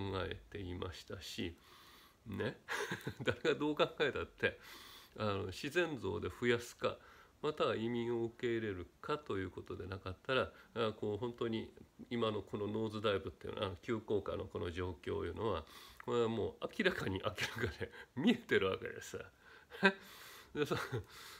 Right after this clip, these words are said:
で、それをこう、なんていうかな、だから必ずこの政府は移民政策をもっと早くから打ち出すはずやと言って私は信じて疑ってなかったんですけど、あれ？と思って今になっているわけなんです。で、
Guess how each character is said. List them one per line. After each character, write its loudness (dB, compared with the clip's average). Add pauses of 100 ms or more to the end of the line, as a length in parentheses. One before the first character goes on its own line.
(120)
で、 2
そ -2
れ 4
を 4
こ 2
う、 -4
な 2
ん 0
て -4
い 0
う -6
か 0
な、 -2
だ - (240)
か 0
ら 4
必 -2
ず -10
こ -4
の 0
政 0
府 -2
は 2
移 2
民 2
政 0
策 -4
を -4
も 0
っ -4
と -12
早 2
く -12
か 0
ら -4
打 -6
ち -6
出 2
す -14
は 2
ず -4
や 2
と -6
言 0
っ -4
て -8
私 -6
は -6
信 -2
じ -8
て -4
疑 2
っ -2
て 0
な 0
か -4
っ -8
た -8
ん -4
で -8
す -16
け -4
ど、 -2 (480)
あ 6
れ？ 8
と -4
思 4
っ 2
て 2 (160)
今 4
に -2
な 0
っ -4
て -12
い -14
る -2
わ -4
け -10
な -8
ん -12
で -12
す。 -4 (720)
で、 0